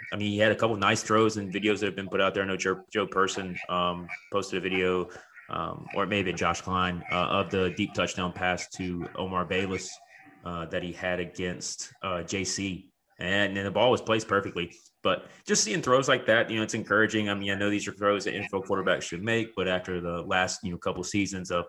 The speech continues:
you know, overthrown deep balls or no deep balls thrown at all, that's, uh, encouraging to see, at least for, uh,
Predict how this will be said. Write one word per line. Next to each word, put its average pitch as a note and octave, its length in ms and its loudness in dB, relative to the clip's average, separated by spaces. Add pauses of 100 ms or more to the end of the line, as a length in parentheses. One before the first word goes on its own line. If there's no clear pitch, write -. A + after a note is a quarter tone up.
(280)
you G2+ 80 -2
know, G2 100 2
overthrown F#2 480 -2
deep A#2+ 220 0
balls A2 380 6
or F#2+ 220 0 (280)
no F#2+ 300 0
deep G2+ 280 -4
balls F#2 260 0
thrown F#2+ 380 -2 (160)
at F#2+ 100 2
all, G#2 360 6 (340)
that's, - 260 0
uh, F2+ 360 4
encouraging F#2+ 640 0
to F#2 80 -10
see, G2+ 340 0
at - 60 -12
least A2+ 220 -2
for, D#2 60 2
uh, D#2+ 500 0